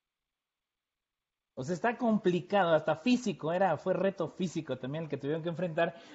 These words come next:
Oye, Marta, yo, yo quisiera preguntarle, pues, también a, a, a Marta, a Sandy, a Yuki, a, a, a Pedro Iván y a, a Oyuki, que, bueno, estamos transmitiendo,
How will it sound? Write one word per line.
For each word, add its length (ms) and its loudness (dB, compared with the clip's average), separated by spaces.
Oye, 180 -4
Marta, 240 -2
yo, 200 0
yo 160 -2
quisiera 240 -2
preguntarle, 380 0
pues, 160 -6
también 360 -4
a, 100 -2
a, 300 -8
a 40 -6
Marta, 380 -2
a 40 -2
Sandy, 240 -6
a 20 -4
Yuki, 340 -4
a, 120 2
a, 360 -2
a 80 -2
Pedro 240 -2
Iván 320 -2
y 120 0
a, 100 2
a 160 -4
Oyuki, 420 -2
que, 140 0
bueno, 340 4
estamos 380 -2
transmitiendo, 840 0